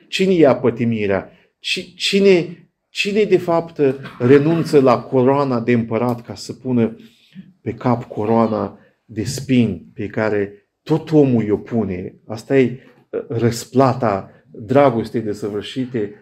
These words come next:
a lui Dumnezeu pentru om, este coroana de spini pe care omul i-o înfinge lui Dumnezeu pe creștet. Asta e un lucru care ne scapă foarte mult și avem impresia că au făcut-o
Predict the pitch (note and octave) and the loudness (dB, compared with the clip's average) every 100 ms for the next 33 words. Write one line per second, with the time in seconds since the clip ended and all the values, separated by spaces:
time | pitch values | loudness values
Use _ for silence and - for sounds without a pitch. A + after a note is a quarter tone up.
0 | _ - A2 A#2+ G#2+ A2+ A2 B2+ B2+ C3 | _ -2 0 0 0 -4 2 4 4 2
1 | F#2+ E2 G#2+ C3 D#3 - - - A#2 C3 | -6 -6 -2 -2 -2 -8 -20 -16 -6 -6
2 | - A#2 - C3+ C#3+ C3+ A#2 G#2 - C#3 | -4 -6 2 4 4 2 -2 -4 -10 -8
3 | C#3+ C3 B2 C3 A#2+ C3+ B2+ B2 A#2+ A#2 | -6 -8 -8 -4 -2 0 0 0 0 -2
4 | - C3+ B2+ B2 A#2+ A#2+ _ - A#2+ A#2 | -4 -4 -2 0 -2 -6 _ -6 -4 -2
5 | A2+ A2+ A#2 B2+ B2 B2 _ _ A2 - | -2 -2 2 2 0 -4 _ _ -18 -8
6 | B2+ A#2 - - F2 _ _ _ _ _ | -2 -2 -4 -12 -16 _ _ _ _ _
7 | - B2+ C3 C3 F3 E3+ D#3 C#3+ C#3+ - | 0 4 4 4 0 -2 -2 -4 -6 -16
8 | _ - B2+ B2+ A#2+ - D#3+ E3 D3 A#2+ | _ -2 0 0 -2 -4 -6 0 0 0
9 | - _ _ E3+ F#3 D3+ C3+ G2 - A#2+ | -6 _ _ -8 -6 -4 -2 -2 -4 -6
10 | C3+ C#3 D#3+ D#3+ D3 D3 C#3+ D#3 D3+ F3+ | -6 -6 -6 -4 -4 -2 -4 -4 -8 -4
11 | D#3+ D3 | -4 -6